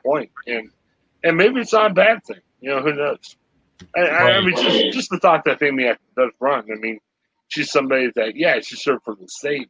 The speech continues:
but she really hasn't been in politics before. So,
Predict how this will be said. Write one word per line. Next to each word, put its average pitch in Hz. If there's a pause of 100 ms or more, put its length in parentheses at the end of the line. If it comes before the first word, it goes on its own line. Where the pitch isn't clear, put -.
but 117 (220)
she -
really 131
hasn't 131
been 135
in 131
politics 139 (120)
before. - (760)
So, -